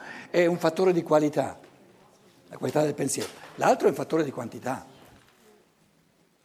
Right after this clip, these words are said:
Tutta la nostra formazione, siccome veniamo formati nei campi dell'azione, eccetera, per le ditte, per l'economia, eccetera, no?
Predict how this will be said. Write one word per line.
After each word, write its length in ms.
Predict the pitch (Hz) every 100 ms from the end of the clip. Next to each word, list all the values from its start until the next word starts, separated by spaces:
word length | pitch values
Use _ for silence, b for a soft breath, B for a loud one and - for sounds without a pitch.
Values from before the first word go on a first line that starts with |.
| _ _ _ _ _ _ _ _
Tutta 260 | 214 220
la 80 | 214
nostra 220 | 202 196
formazione, 640 | 185 190 190 185 - 151 98
siccome 420 | - 147 185 214
veniamo 300 | 175 175 175
formati 880 | 165 175 165 180 190 185 190 175 165 B B -
nei 200 | 156 151
campi 380 | 170 180 175
dell'azione, 840 | 165 160 156 - - 180 160 156 151
eccetera, 380 | - 156 139
per 140 | 120 131
le 120 | 131
ditte, 380 | 131 160 - 143
per 160 | 139
l'economia, 680 | 131 131 139 127 143 147 139
eccetera, 500 | 139 143 120 101 117
no? 160 | 131 -